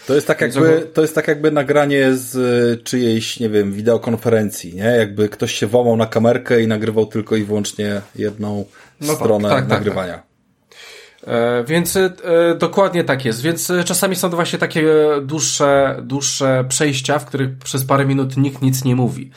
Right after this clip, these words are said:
Speaker 2: E, oczywiście tam jest taka opcja, że możecie to sobie przewijać do przodu, do tyłu, jak chcecie, więc, e, możecie to olać.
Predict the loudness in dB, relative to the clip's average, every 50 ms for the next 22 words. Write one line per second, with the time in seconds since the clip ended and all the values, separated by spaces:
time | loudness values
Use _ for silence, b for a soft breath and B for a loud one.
0 | B B B B B B B B B B 0 2 2 4 4 4 4 4 4 2
1 | 0 -2 -2 0 0 0 2 2 2 2 2 0 0 0 -2 -4 -4 -4 -4 -2
2 | 0 0 0 2 0 0 -2 -2 -6 -6 -6 -6 -4 -2 0 0 0 0 -2 -2
3 | 0 2 0 0 0 0 -2 -2 -2 -4 -4 -4 -6 -8 -10 -4 -2 0 2 2
4 | 0 0 -2 -6 -6 -6 -4 -4 -2 -2 -2 0 0 0 0 -2 -4 -4 -2 -2
5 | -2 -2 -4 -6 -8 -8 -8 -8 -6 -6 -2 0 0 2 2 2 2 0 -4